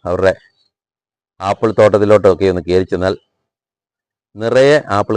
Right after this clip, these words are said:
കായ്ച്ചു കിടക്കുന്നത് കാണാം. ഏ-, എല്ലാ മാസവും അവിടെ ആപ്പിളുണ്ട്. അതുപോലെ നമുക്കും ഇവിടെ ഒന്നര വർഷം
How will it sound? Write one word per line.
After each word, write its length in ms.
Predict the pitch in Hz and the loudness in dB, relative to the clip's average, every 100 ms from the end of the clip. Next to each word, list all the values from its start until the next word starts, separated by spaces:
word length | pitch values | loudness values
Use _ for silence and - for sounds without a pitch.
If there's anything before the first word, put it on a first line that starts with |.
| 101 | 0
കായ്ച്ചു 280 | 98 110 123 | 0 0 0
കിടക്കുന്നത് 340 | 104 90 87 82 | 0 -2 -2 -4
കാണാം. 200 | 80 98 - 92 | -4 -8 -6 -2
ഏ-, 220 | 110 139 - - 104 | 2 0 -2 -6 -2
എല്ലാ 220 | 127 160 120 | 2 2 2
മാസവും 320 | 110 - 131 - | -2 -2 -6 -6
അവിടെ 160 | 90 92 | 0 2
ആപ്പിളുണ്ട്. 380 | 90 95 78 78 139 _ _ _ _ _ _ _ _ _ _ - | 2 0 -6 -6 -10 _ _ _ _ _ _ _ _ _ _ -10
അതുപോലെ 280 | 98 107 110 | -4 -2 0
നമുക്കും 340 | 110 123 156 156 - | 0 -2 -2 -4 -6
ഇവിടെ 220 | 104 107 107 - _ _ _ _ _ _ 107 | 0 2 2 0 _ _ _ _ _ _ -8
ഒന്നര 180 | 110 113 | -2 -2
വർഷം 160 | 107 | -2